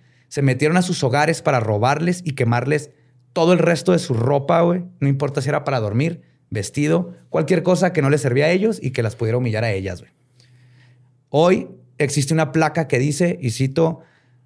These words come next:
"Víctimas de la masacre ejecutada por orden del asesino Francisco y Villa",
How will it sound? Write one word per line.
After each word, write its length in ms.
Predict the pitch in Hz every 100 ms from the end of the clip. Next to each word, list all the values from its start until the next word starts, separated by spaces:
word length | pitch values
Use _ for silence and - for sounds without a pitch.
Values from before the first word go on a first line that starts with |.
| _ _
"Víctimas 500 | 117 175 180 175 170
de 80 | 165
la 100 | 151
masacre 460 | 131 113 143 139 160
ejecutada 600 | 131 123 110 131 135 139
por 140 | 123
orden 260 | 127 135 139
del 120 | 127
asesino 600 | 110 104 - 147 160 - -
Francisco 580 | 123 113 113 120 -
y 40 | 131
Villa", 360 | 113 113 151